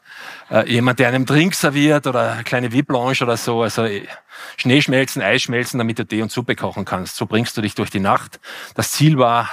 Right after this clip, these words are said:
äh, am zweiten Tag ganz nach oben zu klettern bis zum Gipfel und vielleicht noch ein Stück des Abstiegs zu schaffen. Wir haben allerdings am nächsten Tag in der Früh dann oberhalb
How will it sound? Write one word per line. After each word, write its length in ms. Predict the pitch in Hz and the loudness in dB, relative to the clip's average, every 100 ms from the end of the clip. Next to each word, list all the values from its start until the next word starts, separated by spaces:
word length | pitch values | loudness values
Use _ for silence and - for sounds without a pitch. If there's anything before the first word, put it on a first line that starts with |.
| - | -6
äh, 40 | |
am 440 | 120 107 120 107 | -2 0 0 -4
zweiten 340 | 101 117 131 135 | -2 0 0 0
Tag 300 | 107 113 - | 0 0 -2
ganz 240 | 117 143 | -2 0
nach 140 | 143 120 | -2 -2
oben 200 | 135 151 | -2 -2
zu 120 | 139 | -2
klettern 340 | - 131 123 | 0 0 -2
bis 160 | 117 - | -4 -4
zum 140 | 127 | -2
Gipfel 380 | 110 156 160 139 - - - | 0 2 0 -2 -4 -18 -14
und 80 | - | -8
vielleicht 260 | 113 113 113 | 0 0 2
noch 80 | 120 | -2
ein 60 | |
Stück 220 | - 135 | 0 -4
des 160 | - - | -4 -2
Abstiegs 440 | 110 - - 123 | -2 -2 -4 -6
zu 100 | - 123 | -6 -2
schaffen. 360 | 107 104 123 | 0 0 0
Wir 120 | 107 | 0
haben 120 | 107 104 | 0 0
allerdings 400 | 104 104 107 113 | 0 -2 -4 -4
am 100 | 101 | -2
nächsten 300 | 110 - 113 | -4 -4 -2
Tag 180 | 98 | -2
in 60 | 110 | 0
der 100 | 104 | -4
Früh 280 | - 117 110 - - - | -2 -2 -2 -6 -10 -2
dann 140 | 107 | 0
oberhalb 460 | 123 139 110 110 | 2 4 2 -2